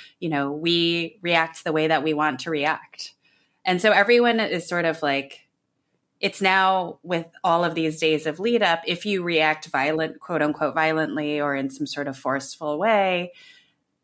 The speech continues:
you're already sort of criminalized in and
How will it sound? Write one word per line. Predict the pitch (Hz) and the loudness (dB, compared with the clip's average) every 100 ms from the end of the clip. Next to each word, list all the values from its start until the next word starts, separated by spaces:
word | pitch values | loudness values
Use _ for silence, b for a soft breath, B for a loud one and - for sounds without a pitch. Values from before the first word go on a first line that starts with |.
| _ _ _ - | _ _ _ -2
you're | 180 180 | 2 6
already | 185 185 190 190 | 6 4 2 0
sort | - 170 | -2 -2
of | 160 | -2
criminalized | - 170 160 160 160 160 151 | -4 -2 0 0 0 -2 -2
in | |
and | 147 | -2